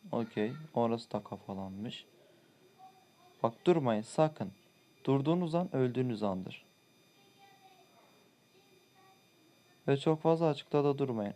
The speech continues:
Az önceki adam burada kalmış.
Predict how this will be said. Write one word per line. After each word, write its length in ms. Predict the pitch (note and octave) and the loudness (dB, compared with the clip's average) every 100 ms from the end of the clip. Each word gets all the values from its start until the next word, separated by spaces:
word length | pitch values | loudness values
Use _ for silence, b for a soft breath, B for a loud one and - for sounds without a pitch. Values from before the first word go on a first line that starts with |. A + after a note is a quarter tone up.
| - | 0
Az 200 | B2+ B2+ | 0 0
önceki 480 | B2+ B2+ B2 C3+ C3+ _ _ _ _ _ - - | -2 -4 -6 -10 -10 _ _ _ _ _ -12 -2
adam 320 | A#2+ B2 A#2+ | 0 0 -2
burada 220 | A#2 A2 | -2 -6
kalmış. 500 | - G#2 G2 C3 D#3 | -4 -6 -6 -8 -12